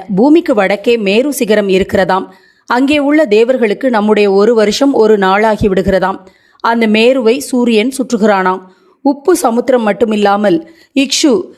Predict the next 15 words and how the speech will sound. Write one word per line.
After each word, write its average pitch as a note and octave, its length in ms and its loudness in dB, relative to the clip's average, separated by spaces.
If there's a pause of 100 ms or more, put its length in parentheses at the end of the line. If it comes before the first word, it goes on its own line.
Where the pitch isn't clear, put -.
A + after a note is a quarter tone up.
(140)
கருப்பஞ்சாற்று C4 760 -2
சமுத்திரம், G#3+ 500 -2 (220)
க்ஷீர D4+ 380 0
சமுத்திரம், G#3+ 460 -2
அதாவது A3 340 0
பார்க்கடல் A3 640 -2
என்று A#3+ 280 0 (160)
ஏழு B3 260 2
விதமான A3+ 420 0
சமுத்திரங்கள் A3 680 -2
இருக்கின்றனவாம். F#3+ 720 0 (500)
ஐந்து A3+ 360 0
கண்டங்களாகவே B3 800 0
பிரிந்துள்ள A3+ 540 0
உலகத்தை A3 480 0